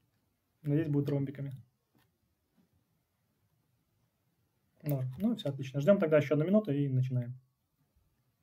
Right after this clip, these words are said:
Мы подготовили тут, э, десять мифов,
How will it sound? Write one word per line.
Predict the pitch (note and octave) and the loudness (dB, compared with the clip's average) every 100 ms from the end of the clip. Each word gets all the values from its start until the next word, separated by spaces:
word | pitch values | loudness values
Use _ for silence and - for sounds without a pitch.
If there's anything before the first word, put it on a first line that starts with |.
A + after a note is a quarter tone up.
| _ _ _ _ _ _ _ _ _ - | _ _ _ _ _ _ _ _ _ -4
Мы | D3+ | 0
подготовили | C#3 C#3+ D3 C#3 | 2 4 4 4
тут, | C3 C3 - | 2 0 -2
э, | C3+ C3 C3 B2+ B2+ A#2+ B2 - _ | -4 2 4 6 4 0 -10 -16 _
десять | D3 D#3+ C3+ | 2 2 4
мифов, | G3+ F#3+ C3+ | 4 2 -2